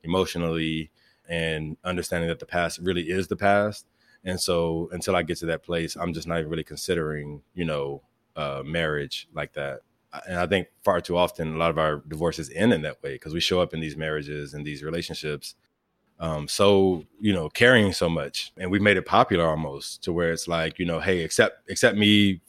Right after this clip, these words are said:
who I am, how I am," and all that. And that's cool. Accept people for who they are, but who you are is not what you're carrying with you sometimes. And so, um, I don't have to accept all the baggage, and you don't have to accept mine. You know, I don't have to accept all the hangups, and you don't have to accept mine either.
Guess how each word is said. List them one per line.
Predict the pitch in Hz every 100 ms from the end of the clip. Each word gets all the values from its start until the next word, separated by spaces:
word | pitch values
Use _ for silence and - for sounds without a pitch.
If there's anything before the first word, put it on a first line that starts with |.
| - _ _ -
who | 117
I | 101 101
am, | 95 87
how | 98
I | 95 92
am," | 98 90
and | 87
all | 85
that. | 117
And | 95
that's | 135
cool. | - 190 82 73 90
Accept | - 117 -
people | 98 85
for | 95
who | 95
they | 90
are, | 98 117 87
but | 87 85 - _ -
who | 120
you | 117 98 95
are | 92
is | 85
not | 92 87 87 82
what | 85 -
you're | 82 - _ _ -
carrying | 104 107 82
with | 80 -
you | 73
sometimes. | 76 71 67 62 _ - - _ _ _
And | 85
so, | - 87 82 80 73 _ _ _ _ -
um, | 80 78
I | 101
don't | 104 92
have | 107
to | 92
accept | 85 90 82 - -
all | 87 82
the | 76
baggage, | 80 98 95 76 76
and | 82
you | 90
don't |
have | 85
to | 90
accept | 107 117
mine. | 123 73 78 - -
You | 82
know, |
I | 87
don't | 98
have |
to | 76
accept | - 90
all | 92 90
the | 82
hangups, | 107 127 78 73 - - _ -
and | 85 82 80
you | 92
don't | 90
have | 82
to |
accept | 85 82
mine | 82 80
either. | 101 85 78